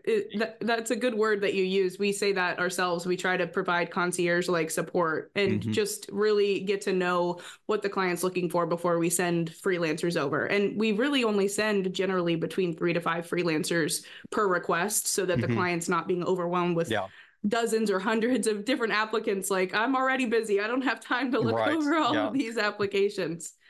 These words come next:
Speaker 2: I am not LinkedIn. I don't want to screen everybody you send me, so.
Speaker 1: <laughs> Exactly.
Speaker 2: So it's, it's easy to say, you know, from, you know, e-, even somebody that has an elementary understanding of,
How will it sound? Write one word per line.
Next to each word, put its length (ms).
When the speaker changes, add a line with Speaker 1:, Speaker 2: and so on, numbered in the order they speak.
Speaker 2:
I 140
am 160
not 220
LinkedIn. 500
I 100
don't 220
want 180
to 140
screen 460
everybody 420
you 140
send 200
me, 160
so. 200
Speaker 1:
<laughs> 720
Exactly. 680
Speaker 2:
So 440
it's, 320
it's 240
easy 360
to 100
say, 500
you 80
know, 220
from, 320
you 100
know, 140
e-, 140
even 300
somebody 400
that 240
has 200
an 120
elementary 500
understanding 540
of, 180